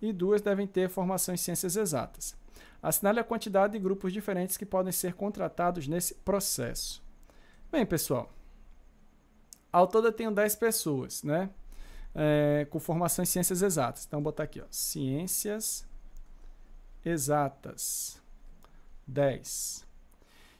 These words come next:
E eu tenho quinze pessoas em ciências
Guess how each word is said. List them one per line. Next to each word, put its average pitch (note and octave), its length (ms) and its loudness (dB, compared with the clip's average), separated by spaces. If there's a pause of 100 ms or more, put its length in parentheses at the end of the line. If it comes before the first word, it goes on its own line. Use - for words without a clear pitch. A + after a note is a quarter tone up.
(100)
E G3+ 80 -2
eu A#3 120 8
tenho B3 280 0
quinze F#3 720 0 (1400)
pessoas F3 640 2
em F#3+ 80 0
ciências G3 960 0